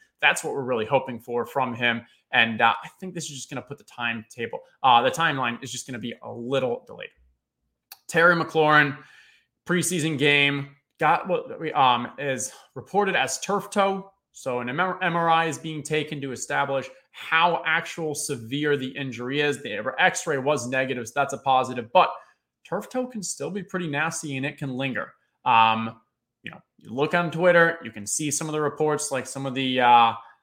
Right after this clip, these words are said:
third-party doctors watching the videos and trying to, you know, guess what it is. They're not too optimistic, thinking this may linger into the season a bit. Terry apparently saying that, no, McLaurin saying that, hey, he should be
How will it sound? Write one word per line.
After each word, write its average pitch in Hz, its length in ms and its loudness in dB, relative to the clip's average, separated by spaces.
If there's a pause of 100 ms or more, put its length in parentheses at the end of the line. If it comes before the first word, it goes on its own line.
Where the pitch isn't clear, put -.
(120)
third-party 160 800 2
doctors 143 580 4
watching 151 380 0
the 135 80 -6
videos 139 380 0
and 117 80 -12
trying 139 260 0
to, 131 80 -4
you 120 60 -8
know, 117 200 -10 (320)
guess 143 340 6
what 139 120 0
it 135 100 -2
is. 135 420 0 (480)
They're 214 460 4
not 165 320 2
too 180 160 0
optimistic, 165 720 -2
thinking 151 320 -6
this 131 220 -6
may 151 340 -4
linger 156 460 -4
into 147 200 -8
the 139 100 -4
season 147 400 -8
a 135 40 -8
bit. 135 320 2 (320)
Terry 180 400 0
apparently 156 540 -2
saying 151 400 -4
that, 143 100 -4
no, 135 80 -4
McLaurin 139 500 -4
saying 156 400 -2
that, 143 200 2 (180)
hey, 151 440 4
he 185 120 -2
should 156 380 -4
be 139 300 -4